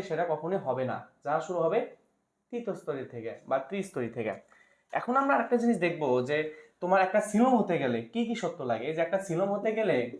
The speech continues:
কি কি সত্য লাগে, তার মধ্যে একটা সত্য, এক নম্বর হলো কি, আমরা বুঝলাম কি এটা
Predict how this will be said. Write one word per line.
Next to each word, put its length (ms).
কি 160
কি 140
সত্য 180
লাগে, 220
তার 120
মধ্যে 140
একটা 240
সত্য, 160
এক 120
নম্বর 200
হলো 120
কি, 100
আমরা 100
বুঝলাম 260
কি 80
এটা 140